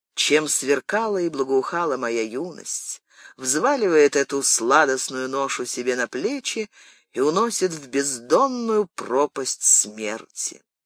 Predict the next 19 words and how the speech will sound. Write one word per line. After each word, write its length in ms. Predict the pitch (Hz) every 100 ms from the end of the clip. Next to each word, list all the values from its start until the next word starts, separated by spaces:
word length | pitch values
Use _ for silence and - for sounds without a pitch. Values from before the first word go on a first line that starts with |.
| _ _ _ _ _ _ _ _ _ _ _ _ _ _ -
Сердце 800 | - - 254 277 247 - 240
гасконца 800 | 196 196 - - 160 160 - 135
дрогнуло, 1040 | 131 123 131 185 247 208 214 208 202 208 208 _ _ _ _
как 240 | - 120 -
тверд 580 | - 123 147 185 170 -
и 100 | 156
мужествен 840 | 131 147 139 131 - - 131 131 - - -
он 360 | - 135 131 131
ни 160 | 147 180
был 220 | 165 160
в 160 | 151
борьбе 380 | 127 123 113 131
с 40 | 131
житейскими 720 | 127 - 127 120 - 127 123
невзгодами. 880 | 120 - 90 117 117 117 117 117 - _ - - _ _
В 100 | -
продолжении 720 | 143 180 190 190 254 254 254
нескольких 580 | 240 262 - 233 233 226
минут 560 | 214 220 240 240 -